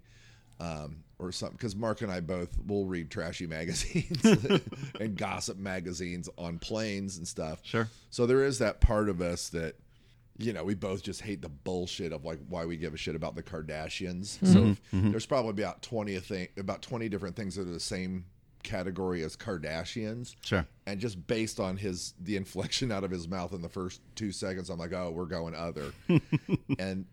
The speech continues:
Speaker 1: and that's how you're in that state. And I think, um, when, when some people try, I think when younger improvisers try to start scenes in the middle,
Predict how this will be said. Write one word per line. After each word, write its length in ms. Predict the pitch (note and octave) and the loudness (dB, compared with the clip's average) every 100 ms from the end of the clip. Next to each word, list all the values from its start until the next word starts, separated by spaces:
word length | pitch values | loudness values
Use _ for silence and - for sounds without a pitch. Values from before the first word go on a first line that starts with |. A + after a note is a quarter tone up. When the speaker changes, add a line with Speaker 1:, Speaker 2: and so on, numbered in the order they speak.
| - | -6
Speaker 1:
and 220 | F#2+ F#2 | -4 -2
that's 240 | F#2+ - | -2 -4
how 160 | - F2+ | -4 -2
you're 380 | F#2 F2 E2 D#2 - | -2 -2 -2 -4 -6
in 200 | F2+ E2+ | -4 -4
that 220 | D2+ - | -6 -8
state. 440 | - F2 D#2 G#1+ - | -8 -6 -6 -8 -10
And 100 | E2+ | -8
I 80 | F2 | -6
think, 340 | - F#2+ F#2 | -4 -6 -4
um, 320 | F2 D#2+ D#2+ D#2+ - - - - | -4 -4 -8 -10 -18 -20 -14 -4
when, 200 | G#2 G2 | -4 -4
when 180 | G2 G#2 | -4 -4
some 200 | G2+ A2+ | -2 -4
people 260 | - F2 G2 | -4 -4 -6
try, 600 | - G#2+ G2 F#2 F#2 F#2+ - - - - - | -4 -2 0 0 -2 -4 -12 -20 -20 -18 -10
I 40 | |
think 140 | F#2 F2+ | -6 -4
when 140 | F#2 | -2
younger 340 | F#2+ F2+ F#2+ F#2+ | 0 -2 -2 -2
improvisers 500 | F#2+ E2+ E2+ D#2 - | -2 -2 -2 -4 -4
try 200 | F#2 E2 | -2 -2
to 60 | |
start 340 | - - E2+ - | -2 -2 -4 -4
scenes 340 | G2+ F2 F#2 | -4 -4 -4
in 100 | D#2+ | -6
the 60 | D2 | -6
middle, 500 | C#2+ E2 E2+ G2 | -6 -4 -2 -4